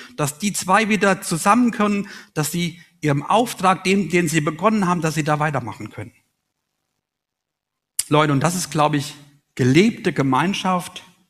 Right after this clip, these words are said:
das ist gelebtes Gemeindeleben. Wir sind alle Sünder, wir sind begnadigte Sünder, wenn wir uns an den Herrn Jesus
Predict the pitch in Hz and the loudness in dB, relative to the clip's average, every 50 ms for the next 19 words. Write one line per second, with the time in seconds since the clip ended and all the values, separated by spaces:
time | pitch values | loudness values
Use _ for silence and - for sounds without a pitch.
0 | _ _ _ _ _ _ _ _ _ _ _ _ _ _ - 131 139 143 - - | _ _ _ _ _ _ _ _ _ _ _ _ _ _ -6 -6 -4 -4 -6 -4
1 | - 135 131 143 170 165 - 175 147 - - 123 117 120 127 131 151 170 170 160 | -2 0 2 2 2 2 0 -2 -4 -4 -2 -2 0 2 2 2 2 0 0 0
2 | 147 151 151 147 156 156 147 143 143 143 - - - - - _ _ _ _ _ | 0 0 -2 -2 -2 -4 -2 -4 -4 -6 -8 -16 -20 -20 -20 _ _ _ _ _
3 | _ _ _ _ _ _ _ _ _ _ _ _ _ _ _ - 135 123 - 165 | _ _ _ _ _ _ _ _ _ _ _ _ _ _ _ -4 -4 -2 0 0
4 | 156 - - 196 202 160 127 127 135 - - - - - _ _ _ - - - | -2 0 0 0 0 0 0 -2 -6 -12 -18 -20 -20 -20 _ _ _ -8 -2 2
5 | 165 170 196 202 220 226 233 254 233 - - - - - _ _ - 139 - - | 4 4 4 4 4 4 2 2 -2 -4 -10 -20 -20 -20 _ _ -8 -6 -2 -2
6 | 156 151 - 131 - - - 123 120 135 156 165 196 180 - 185 - - 175 185 | -2 -2 -4 -6 -8 -4 -4 -2 0 0 0 -2 -4 -6 -6 -6 -6 -4 -2 0
7 | 180 185 160 139 135 143 139 139 143 135 - 135 131 131 127 123 127 123 123 135 | 0 0 0 0 0 0 0 -2 -2 -4 -4 -4 -4 -4 -4 -4 -4 -4 -4 -4
8 | 135 147 147 160 143 143 | -4 -4 -4 -6 -8 -8